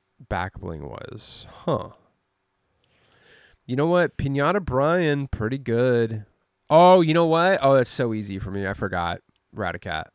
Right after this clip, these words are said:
I used, I used this so much. I used Ratacat for, like, two,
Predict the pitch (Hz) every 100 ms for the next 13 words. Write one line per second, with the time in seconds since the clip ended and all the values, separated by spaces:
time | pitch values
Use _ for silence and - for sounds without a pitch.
0 | - 117 117 117 - 120 127 120 120 -
1 | 107 101 - - - - 120 120 117 104
2 | 87 - - - _ _ _ _ _ -
3 | 104 131 143 - 107 104 107 117 90 -
4 | 101 92 92 _ _ _ _ _ _ _
5 | _ _ _ _ _ _ - - 165 180